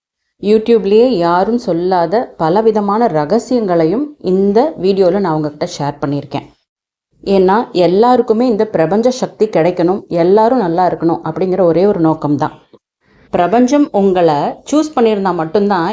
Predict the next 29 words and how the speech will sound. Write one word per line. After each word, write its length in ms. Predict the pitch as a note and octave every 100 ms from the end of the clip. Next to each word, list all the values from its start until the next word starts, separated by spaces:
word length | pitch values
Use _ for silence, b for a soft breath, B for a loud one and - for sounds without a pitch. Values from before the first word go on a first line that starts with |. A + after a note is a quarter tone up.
| -
இந்த 140 | G#3 A3
வீடியோ 300 | G#3 F#3 F3 G#3+ - F#3+
உங்க 260 | A3 A#3 A#3
கண்ணிலேயே 460 | F#3 G#3+ A3+ A#3 B3 B3
படும், 300 | F3 F3 C4+ F#3
உங்களுக்கு 280 | F#3 G3+ G3
ஒரு 120 | E3+ A#3
ரெக்கமெண்டேஷன்ல 760 | D#3 - G3+ G3 F#3 F#3 D#3+ D#3 D#3+
கூட 120 | F#3+ F3
வரும். 260 | E3 F3+ D4 B B B B
அது 120 | F#3 A#3+ G#3
வந்து 260 | F3+ F3 B3+ - _ -
பிரபஞ்சம்தான் 680 | F3 F#3 C4+ C4 B3 C4 D#4+ F#3+
உங்க 140 | F#3 F#3
கண்ணுல 240 | F3 E3+ E3
காமிக்கிறாங்க. 580 | E3 D#3 D3+ D3 C#3+ C#3 - _ _ _ _ _ _ _
மற்றவங்களுக்கெல்லாம் 920 | G3+ G3 - C#4 C4 G#3+ G#3 G#3+ G#3 F3+ G#3+ G3+
இது 100 | G3+ G3+
கண்ணிலேயே 420 | F#3 G#3+ A#3+ C4 B3+
படாது. 480 | F3 F3+ G3 D#3 D3+ A3+ -
அப்படியே 320 | E3+ A3+ C4+ D4+
பட்டாலும் 640 | A3+ - - F3+ E3 D3+ F#3 C#4+ B -
ரெண்டு 140 | A3+ C4
நிமிஷத்துக்கு 380 | C4 C#4+ D4 B3
மேல 180 | B3 C4
அவங்களால 320 | A3+ G#3+ B3+
அதை 100 | B3 A#3+
பார்க்கவே 420 | A3 A#3+ B3 B3+ C#4 B3
முடியாது. 460 | G#3+ B3 A3+ D#3